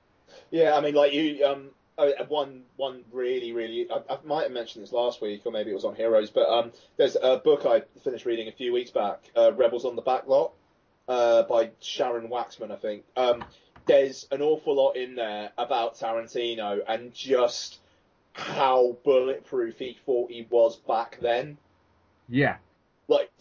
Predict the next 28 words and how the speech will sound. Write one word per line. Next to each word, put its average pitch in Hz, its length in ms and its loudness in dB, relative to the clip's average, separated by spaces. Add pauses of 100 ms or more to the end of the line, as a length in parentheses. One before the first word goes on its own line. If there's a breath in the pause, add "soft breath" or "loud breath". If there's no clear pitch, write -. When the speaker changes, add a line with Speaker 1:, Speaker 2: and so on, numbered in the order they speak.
Speaker 1:
prior 131 400 4
to 135 120 -8
Jackie 131 400 -4
Brown, 131 280 0
and 123 120 -6
how 139 260 2
people 135 540 -8
made 127 420 -4
him 120 320 -4
feel 120 400 0
like 95 380 -8
that. 92 260 -6 (240)
You 135 140 0
know, 104 180 -2
that, 120 340 -2
um, 123 280 -2 (440)
I - 100 2
mean, 156 180 2 (320)
with, 190 220 2 (140)
well, 170 140 4
I - 60 -4
mean, 175 120 -2
with 214 140 0
Kill 185 160 2
Bill, 180 240 4
I 175 80 4
remember, 143 640 -2 (540)
um, 123 480 -2